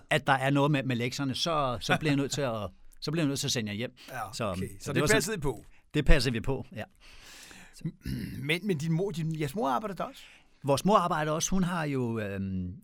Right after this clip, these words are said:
Speaker 1: hvad man siger, i mange år haft, øh, ja, vi sagde altid, at, øh, at vores mor havde tre job, fordi hun havde både jobbet som, øh, som fuldtidsansat på, på Roskilde Kommune i mange
Speaker 2: Ja.
Speaker 1: år, og så havde hun, øh, jobbet nede i butikken, og
Speaker 2: Hold da
Speaker 1: så,
Speaker 2: op.
Speaker 1: og så havde hun, øh,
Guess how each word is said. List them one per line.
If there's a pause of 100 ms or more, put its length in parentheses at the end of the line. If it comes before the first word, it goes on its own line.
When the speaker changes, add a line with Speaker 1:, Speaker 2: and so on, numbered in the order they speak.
(140)
Speaker 1:
hvad (100)
man
siger,
i
mange
år
haft,
øh,
ja,
vi
sagde
altid,
at,
øh,
at
vores
mor
havde
tre
job,
fordi
hun
havde
både
jobbet
som,
øh,
som
fuldtidsansat
på, (180)
på
Roskilde
Kommune
i
mange
Speaker 2:
Ja.
Speaker 1:
år,
og
så
havde
hun,
øh,
jobbet
nede
i
butikken,
og
Speaker 2:
Hold
da
Speaker 1:
så,
Speaker 2:
op. (280)
Speaker 1:
og
så
havde
hun,
øh,